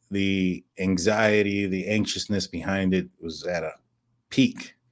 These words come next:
So I can't imagine what Najee Harris is feeling right now. And I, I'm sure he's, you know, busting out at the seams to get out there and, and get some contact and not just get hit, but deliver the hits. You know, that's the kind of,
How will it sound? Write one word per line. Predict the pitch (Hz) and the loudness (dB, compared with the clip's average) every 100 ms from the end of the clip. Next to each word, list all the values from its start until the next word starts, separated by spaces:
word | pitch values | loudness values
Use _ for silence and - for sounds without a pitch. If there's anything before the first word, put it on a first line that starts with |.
| _ - - - | _ -20 -20 -10
So | - 104 | 6 10
I | 120 | 10
can't | - 131 117 | 10 6 6
imagine | 98 98 107 107 95 95 | 4 4 4 4 2 2
what | 92 92 | 0 0
Najee | 95 92 85 80 | 2 2 0 2
Harris | 92 87 - | 2 2 -2
is | - | -8
feeling | - 107 104 | -4 0 2
right | 101 101 | 2 2
now. | 104 101 98 | 2 2 0
And | 92 | -2
I, | 95 90 - | -4 -6 -8
I'm | 90 95 | -6 -6
sure | 90 - 92 | -2 -2 0
he's, | 87 82 | -2 -4
you | - _ _ _ _ _ - _ _ | -12 _ _ _ _ _ -20 _ _
know, | 92 | -2
busting | 82 110 107 107 | 6 6 8 4
out | 107 104 | 6 4
at | 98 | 2
the | |
seams | - 110 101 90 | 2 4 4 2
to | 92 | 2
get | 95 95 | 4 6
out | 95 92 | 6 4
there | 98 92 | 4 4
and, | 85 80 - - _ | 4 -2 -10 -20 _
and | 85 90 | -6 0
get | 104 - | 0 0
some | 90 | -6
contact | - 104 98 92 101 98 98 | 0 2 2 6 6 6 4
and | 90 - - - | 0 -2 -16 4
not | 127 147 | 8 8
just | 139 131 | 8 4
get | 110 127 | 4 2
hit, | 95 113 95 | 4 2 2
but | 98 95 | -4 -2
deliver | 95 98 110 110 107 98 - _ - | -2 4 4 6 4 2 -2 _ -2
the | 92 | 0
hits. | 92 92 - - - _ _ _ _ | 0 -4 -6 -8 -8 _ _ _ _
You | 85 | -10
know, | 85 | 0
that's | 101 107 | 4 4
the | 98 | 0
kind | 92 104 | 0 2
of, | 98 90 | 2 -2